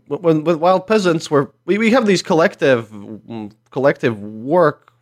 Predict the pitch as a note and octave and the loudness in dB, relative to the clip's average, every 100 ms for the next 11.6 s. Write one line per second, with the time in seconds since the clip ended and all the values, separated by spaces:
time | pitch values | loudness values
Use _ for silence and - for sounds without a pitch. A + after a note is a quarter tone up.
0 | _ _ - - C3 B2+ A#2+ _ C#3 D#3+ | _ _ -20 -10 -2 0 -2 _ 0 2
1 | C#3+ - D#3+ C#3+ B2+ A#2 B2 A#2+ A#2+ D3+ | 2 -2 0 2 0 2 2 2 0 -2
2 | C#3 A#2+ A2 A2 - F#3 F#3 B3+ B3 C4 | -4 -6 -8 -10 -6 -4 2 2 2 2
3 | B3 A3+ F#3 A3 F#3+ F3+ A3+ A3+ G#3+ F#3 | 2 2 2 0 0 -4 0 2 2 0
4 | - F3+ D#3+ D3 - A3+ F#3 D#3+ D3+ G3+ | 0 2 2 0 0 0 2 0 0 2
5 | F#3+ F#3 D#3+ C#3+ - A3+ G#3 F#3 F3 E3 | 4 4 4 0 0 0 2 0 0 0
6 | D3 - G#3+ F#3+ D#3 D#3 E3+ F3 D#3+ D3 | 0 -2 0 2 2 0 0 0 0 0
7 | C#3+ D3 C#3 B2+ C3+ A2+ - _ B2 G#2 | 0 -2 0 2 0 0 -12 _ -6 -6
8 | - D#3+ - C#3 B2+ - C#3 C#3+ F#2 - | -8 -8 -4 -4 -6 -2 -2 -2 -10 -12
9 | - - - D3 C#3+ B2+ A#2 G#2+ C#3+ A2+ | -20 -16 -4 -2 2 2 0 -4 -2 -2
10 | A2 C#3 C#3 B2 A2+ B2 - A2+ A2+ A2 | -2 -2 -2 -6 -2 -4 -2 -2 -2 -2
11 | F2+ F#2 - - - _ | -8 -10 -14 -20 -20 _